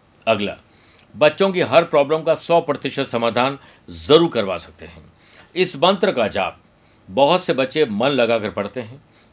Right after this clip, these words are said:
मगर उन्हें याद नहीं रहता है या वो वापस भूल जाते हैं,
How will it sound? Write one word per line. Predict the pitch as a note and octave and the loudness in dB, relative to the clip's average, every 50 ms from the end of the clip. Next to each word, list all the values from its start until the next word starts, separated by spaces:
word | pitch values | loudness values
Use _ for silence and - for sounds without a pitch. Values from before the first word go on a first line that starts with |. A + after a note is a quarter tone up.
| - | -10
मगर | G2+ A2+ C3 C#3+ D3 B2 F2+ - - - - - | -2 0 2 4 4 2 2 0 -12 -20 -16 -10
उन्हें | C#3 C3+ C#3+ C3 | -4 -2 -2 0
याद | G#2 G2+ A2 A2 A2+ G2 G2+ | 0 2 2 2 2 0 -2
नहीं | G2+ F2+ F2 | -8 -8 -8
रहता | E2+ E2 D#2 - D#2+ D#2 | -10 -10 -12 -12 -16 -20
है | E2 - - - _ _ _ _ _ _ - G#2+ | -20 -20 -20 -20 _ _ _ _ _ _ -10 -2
या | A#2 C3+ D3 | 2 2 2
वो | C#3+ C#3 D#3 D3+ | 2 2 -2 0
वापस | B2 B2+ B2 B2+ - D#3+ D#3+ C#3 - - F2+ | 2 2 0 2 0 -2 -4 -4 -8 -14 -12
भूल | F#2 G2+ G#2+ G#2+ | -8 -6 -4 -4
जाते | F2+ F2+ D#2+ - - - | -4 -6 -10 -10 -12 -18
हैं, | - D#2+ D2+ | -18 -18 -20